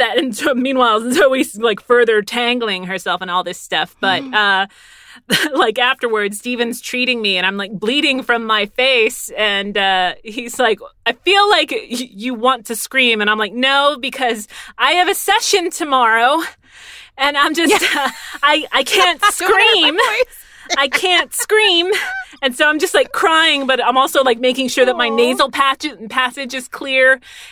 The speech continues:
Speaker 1: And I'm like, "I just need you to make it to where I can move my face," 'cause, um,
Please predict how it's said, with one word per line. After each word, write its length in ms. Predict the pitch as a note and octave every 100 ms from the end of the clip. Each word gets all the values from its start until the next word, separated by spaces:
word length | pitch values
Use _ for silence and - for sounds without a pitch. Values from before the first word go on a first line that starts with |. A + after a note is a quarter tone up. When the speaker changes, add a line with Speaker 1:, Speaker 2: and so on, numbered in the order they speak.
| -
Speaker 1:
And 100 | A#3+
I'm 80 | B3
like, 100 | A#3+
"I 100 | C4
just 180 | D#4+
need 180 | E4+ D#4+
you 60 | D#4
to 80 | D#4
make 220 | C#4 C#4
it 120 | C4
to 100 | -
where 320 | C4 B3 B3 - - _
I 120 | G#3+ A3+
can 180 | A#3+
move 240 | A#3+ C#4 B3+
my 220 | A#3+ G#3
face," 380 | - B3+ A#3 -
'cause, 340 | A3+ G3 G3 G#3
um, 520 | A3 G#3 F3+ F3 E3+